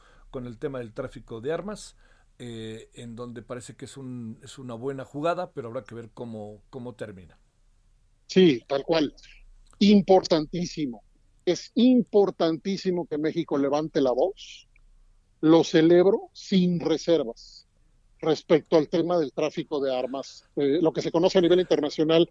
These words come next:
Speaker 2: como armas ligeras, armas cortas, armas ligeras. El tráfico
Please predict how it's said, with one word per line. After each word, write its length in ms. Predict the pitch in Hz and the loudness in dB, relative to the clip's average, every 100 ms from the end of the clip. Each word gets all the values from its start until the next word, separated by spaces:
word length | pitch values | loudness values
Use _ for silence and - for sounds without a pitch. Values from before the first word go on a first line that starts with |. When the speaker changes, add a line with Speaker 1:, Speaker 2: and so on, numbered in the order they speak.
| _ _ _ | _ _ _
Speaker 2:
como 300 | 165 175 160 | 2 6 6
armas 280 | 185 196 | 6 2
ligeras, 800 | 175 175 - 175 240 - - _ _ _ _ _ _ - - - _ _ - | 2 0 4 4 4 0 -20 _ _ _ _ _ _ -20 -20 -20 _ _ 2
armas 380 | 165 170 156 | 2 2 -2
cortas, 420 | - 180 180 180 180 | 4 4 4 0 4
armas 320 | 170 165 151 | 2 2 -6
ligeras. 720 | 156 160 170 208 - - - - - - - - - _ _ _ _ _ _ | -4 2 2 2 -6 -20 -20 -20 -18 -18 -20 -20 -20 _ _ _ _ _ _
El 200 | 165 160 | -4 -2
tráfico 880 | - 220 220 233 190 214 208 214 | 4 6 6 -2 -4 6 6 6